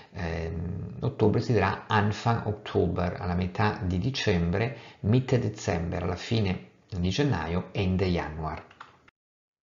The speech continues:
Poi abbiamo due preposizioni con l'accusativo,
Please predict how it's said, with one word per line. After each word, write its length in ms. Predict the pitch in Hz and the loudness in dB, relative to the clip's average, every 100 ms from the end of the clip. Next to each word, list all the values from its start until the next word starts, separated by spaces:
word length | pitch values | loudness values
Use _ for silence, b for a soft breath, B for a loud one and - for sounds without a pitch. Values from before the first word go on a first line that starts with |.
| _ B B B B B B B B | _ B B B B B B B B
Poi 120 | - 165 | 0 2
abbiamo 280 | 120 110 | 2 2
due 160 | 117 147 | 0 0
preposizioni 640 | 131 127 120 123 139 143 | 0 -2 -4 -2 -2 -2
con 160 | 139 117 | -2 -4
l'accusativo, 1040 | 110 - 104 101 - 98 92 151 160 110 | -4 -4 -4 -4 -4 -4 0 0 0 -6